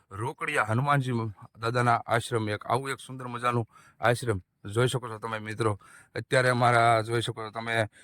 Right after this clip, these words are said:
વિજયકુમાર અને તમારું નામ બાપુ ભૂલી ગયો, નિલેશ કુમાર, અમારા બે મહેમાન આ હાજરીમાં છે. અને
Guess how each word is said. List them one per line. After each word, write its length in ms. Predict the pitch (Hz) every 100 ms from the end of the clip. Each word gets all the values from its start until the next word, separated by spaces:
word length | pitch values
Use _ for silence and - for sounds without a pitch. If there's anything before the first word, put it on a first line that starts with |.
| _ -
વિજયકુમાર 760 | 107 123 113 123 123 123 123 113 117
અને 180 | 113 120 113
તમારું 280 | 165 160
નામ 200 | 165 185 180
બાપુ 220 | 175 175
ભૂલી 280 | 135 160 160
ગયો, 180 | 143 104 - _ _ _ _ - _
નિલેશ 520 | 113 123 139 156 143
કુમાર, 240 | 120 131 123
અમારા 280 | 120 135 127
બે 180 | 131 127
મહેમાન 440 | 117 120 139 139
આ 340 | 135 135 131
હાજરીમાં 460 | 123 127 135 135 131
છે. 280 | 135 139 135 - - - -
અને 580 | 113 117 120 117 117